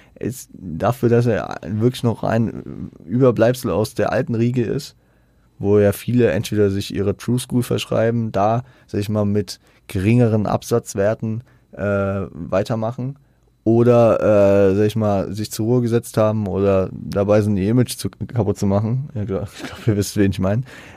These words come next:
Äh, der, ähm, da, da, da, da hat er so ein allein, alleiniges Merkmal, wie man es jetzt beispielsweise in den U S A mit, äh, Jay-Z vergleichen könnte.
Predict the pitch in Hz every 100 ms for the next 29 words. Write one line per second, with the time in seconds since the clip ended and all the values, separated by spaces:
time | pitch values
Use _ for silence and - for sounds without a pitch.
0 | - 101 98 95 95 - _ - - 98
1 | 98 98 - - 95 92 92 92 - -
2 | - _ _ - - 76 104 101 113 107
3 | 113 82 107 107 120 143 123 123 110 -
4 | 107 117 120 - - 107 110 113 101 104
5 | 110 101 92 98 _ _ _ 98 95 131
6 | 135 123 95 - 110 107 - - _ _
7 | - - - 92 98 101 104 95 85 95
8 | - 92 101 110 _ _ _ _ _ _
9 | _ _ _ - 98 92 95 95 - -
10 | 92 92 92 92 - 101 110 156 107 -
11 | - - 92 -